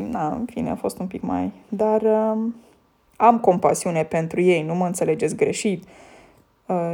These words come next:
ceea ce a fost interesant, ceea ce a fost interesant pentru mine este faptul că, uh, am parcat mașina,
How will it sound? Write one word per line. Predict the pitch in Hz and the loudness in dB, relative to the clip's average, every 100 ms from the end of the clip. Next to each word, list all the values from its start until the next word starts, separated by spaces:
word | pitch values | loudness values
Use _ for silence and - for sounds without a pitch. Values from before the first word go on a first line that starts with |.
| 185 | -2
ceea | - 196 | 2 2
ce | - | 2
a | |
fost | 240 214 214 - | 2 2 2 -6
interesant, | 185 185 180 175 - 180 185 220 339 - - _ _ _ | -4 2 2 2 2 2 4 2 -2 -10 -20 _ _ _
ceea | 185 - | -4 -4
ce | - 185 | 0 4
a | 233 240 | 6 4
fost | - 196 - | 2 0 2
interesant | 170 170 165 160 165 185 175 | -4 -2 0 0 0 -2 -2
pentru | 175 160 165 | -4 -4 -4
mine | 160 185 214 247 240 | -6 -2 0 0 0
este | 196 185 185 185 - - 185 | 0 0 -2 -4 -8 -4 0
faptul | 196 196 - 185 | 2 0 0 -2
că, | - 175 180 - - - - _ _ _ - | 2 2 2 0 -14 -20 -20 _ _ _ -6
uh, | 165 160 165 | -2 -2 0
am | 185 190 | 0 2
parcat | 185 - 214 202 | 0 4 4 4
mașina, | 165 175 - 247 269 277 294 | -2 -4 -2 0 4 4 2